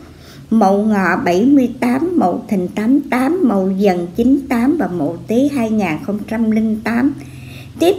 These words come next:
tục những người gặp khó khăn tài lộc, tài lộc trong cái tháng chín là cái tuổi có cái thiên can Bính là Bính Thân, à, sinh năm sáu nè, Bính Ngọ sáu sáu, Bính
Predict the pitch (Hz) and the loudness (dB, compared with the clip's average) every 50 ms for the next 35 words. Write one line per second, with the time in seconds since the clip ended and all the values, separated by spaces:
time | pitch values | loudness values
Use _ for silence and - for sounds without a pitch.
0 | - - 202 190 190 - 208 202 202 240 294 277 226 208 196 175 180 170 - - | 2 2 2 2 2 0 0 2 4 6 6 6 6 4 2 2 0 -2 -4 -4
1 | - - 247 320 - - - 294 262 254 254 240 233 226 196 180 180 175 175 175 | -4 -2 -2 -2 -2 -4 -2 0 0 2 2 0 0 0 0 0 0 0 -2 -4
2 | 170 165 160 - - 135 - 196 190 185 170 170 170 156 151 - - - 220 233 | -6 -6 -10 -10 -12 -8 -4 -2 0 0 0 -2 -2 -4 -4 -6 -6 -4 -2 -2
3 | 226 226 240 247 - 285 269 269 294 285 285 - 285 277 311 392 440 349 226 180 | -2 -2 -4 -4 -2 -2 2 4 4 2 4 2 2 4 4 2 0 -2 -2 -4
4 | 180 - - 214 233 220 - 190 170 160 - - - - - - - - - - | -4 -6 -6 -6 -6 -4 -4 -4 -4 -2 -4 -4 -6 -8 -14 -20 -20 -20 -20 -20
5 | - - - - - - - - - - - - - - - - - 202 214 294 | -20 -20 -20 -20 -20 -20 -20 -20 -20 -20 -20 -20 -20 -20 -20 -8 -6 -6 -4 -4
6 | - 349 302 - 277 269 220 233 220 - 214 220 196 196 196 214 254 285 359 440 | -6 -6 -8 -4 -2 -2 -2 -2 -4 -6 -6 -4 -4 -4 -2 0 0 0 0 0
7 | 554 571 - - - - - - _ - - 170 180 165 151 143 - 196 - 226 | -4 -10 -14 -20 -20 -20 -20 -20 _ -12 -8 -6 -4 -4 -4 -4 -4 -2 -2 0
8 | 294 427 - - 294 302 254 254 262 240 226 220 - - - - - - - - | -2 -2 -4 -6 -4 -2 0 2 2 2 0 -2 -6 -12 -16 -18 -20 -20 -20 -20
9 | - - - - - - - - 202 208 190 208 220 208 208 214 208 - - - | -20 -20 -20 -20 -20 -16 -8 -4 -2 0 0 0 2 0 0 0 -2 -4 -6 -2
10 | - 262 240 240 247 240 233 233 - - 247 254 254 269 294 339 339 302 220 190 | 2 4 4 4 4 4 2 2 0 -4 -4 -2 0 0 0 2 2 2 0 0
11 | 165 151 - - - - - - - 240 277 311 339 311 269 214 180 165 165 165 | -2 -4 -8 -14 -20 -20 -18 -2 0 2 2 4 4 2 2 2 2 0 -2 -2
12 | 175 151 - - - 233 262 294 285 285 - 269 254 254 254 269 294 320 320 - | -2 -2 -4 -4 -2 0 0 0 0 -2 -2 -2 -2 0 0 0 0 0 0 2
13 | 254 285 285 320 | 4 4 4 4